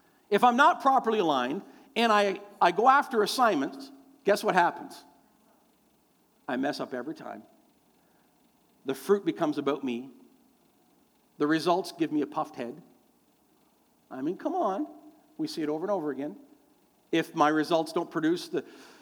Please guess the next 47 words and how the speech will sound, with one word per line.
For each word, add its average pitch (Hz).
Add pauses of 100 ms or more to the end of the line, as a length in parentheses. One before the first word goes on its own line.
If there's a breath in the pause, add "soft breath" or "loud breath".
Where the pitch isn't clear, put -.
(140)
the 160
fruit 220
that 170
I 156
wanted, 156
then 139
I 135
get 147 (440)
defeated 165
and 165
discouraged 151
and 123
think 156
that 131
God 135
doesn't 143
love 123
me. 139 (760)
And 123
on 135
and 160
on 135
and 139
on 127
it 127
goes. 120 (300 loud breath)
If, 208
if, 214 (300 loud breath)
if 202
I 202
am 196
working 285
to 196
secure 240
my 190
alignment 175
with 220
God, 113 (1080)
I 139
will 143
be 135
in 120
trouble 151
my 123
entire 131
Christian 117
journey. 92